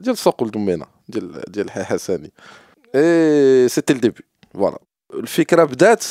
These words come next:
ملي، ملي شفنا لا باتري قدامنا. كنت تشوف لا باتري، دونك سي بون، الجروب كاين، فهمتي؟ غنبداو. دونك لي بريم-، لي بروميير ريبيتيسيون كنا كنديروهم، آه، سوا في الدار عندي، سوا في الدار عند شي واحد، آه، الدراري، و سيتي فريمون، آه،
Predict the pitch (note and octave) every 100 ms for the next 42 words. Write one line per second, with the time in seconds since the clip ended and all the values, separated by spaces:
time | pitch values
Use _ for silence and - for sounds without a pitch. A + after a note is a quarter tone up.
0 | - C#3 D#3 E3 C#3+ D3+ D3+ - E3+ C#3+
1 | E3 - E3 - - B2 G#2 D#2 D#2+ F2
2 | - - - B2+ A#2+ G2+ A2 - C#3 G#2+
3 | G#2+ - B2+ G#2+ F#2 A#2+ C3 - C#3 A2+
4 | F2 C3+ A2+ G#2+ F#2 - - - - -
5 | A2+ D#3 B2+ G#2+ F2 - _ - - _
6 | _ _ - - - - C3+ - D3+ -
7 | F#3 F3+ D#3+ D#3+ - F3+ F3 D3+ C#3+ -
8 | D3+ D#3 D3+ D#3+ D3+ - C#3+ D3 C3 B2+
9 | B2+ A#2+ B2 B2 G#2+ G#2 G2 G2 G2+ -
10 | C3 A#2 A2+ G#2 - - A2 G2+ G2+ F#2+
11 | A2+ A#2+ G#2 - G2+ F#2+ - G#2 G2 F#2
12 | - G#2+ F#2+ - D#2+ D#2 E2+ D#2 D2+ -
13 | G2+ F#2+ G#2+ C3+ B2 - A2 A#2 G2+ A2
14 | A#2 A2+ A2 G2 F2 E2 C#2